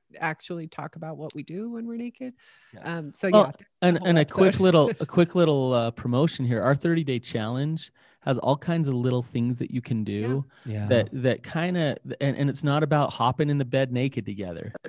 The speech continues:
Speaker 3: It's about other little things you can do to connect, to, to feel supported, to feel secure with
Speaker 1: Yeah.
Speaker 3: each other.
Speaker 1: Yeah, that's
Speaker 2: Yes.
Speaker 1: right. I forget. We spent a whole week on the layers of intimacy. So that's what you're saying. It's,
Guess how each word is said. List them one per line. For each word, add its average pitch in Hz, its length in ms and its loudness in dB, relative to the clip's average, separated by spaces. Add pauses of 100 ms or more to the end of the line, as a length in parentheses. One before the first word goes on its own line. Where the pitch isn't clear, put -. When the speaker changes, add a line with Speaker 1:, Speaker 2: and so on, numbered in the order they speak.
(340)
Speaker 3:
It's 123 260 -2
about 120 500 -2
other 127 360 4
little 135 240 2
things 127 340 -4
you 123 60 -8
can 120 200 -6
do 113 140 -2
to 113 80 -6
connect, 117 760 -10
to, 117 200 -10
to - 180 -12
feel 117 160 -4
supported, 117 760 -4
to - 80 -16
feel 113 140 -12
secure - 420 -8
with - 100 -6
Speaker 1:
Yeah. 156 100 -12
Speaker 3:
each - 160 -14
other. - 320 -10 (400)
Speaker 1:
Yeah, 208 320 -6
that's 185 120 -6 (140)
Speaker 2:
Yes. - 60 -8
Speaker 1:
right. 262 140 0
I 170 100 -4
forget. 226 280 -4
We 226 200 -4
spent 220 260 -6
a 185 40 -2
whole 208 280 -4
week 220 240 -6 (100)
on 175 160 -8
the 170 380 -6
layers 175 460 -6
of 156 180 -10
intimacy. 160 540 -10
So - 140 -8
that's 180 280 -4
what 175 80 -4
you're 160 100 -4
saying. 180 380 -6
It's, 139 180 -14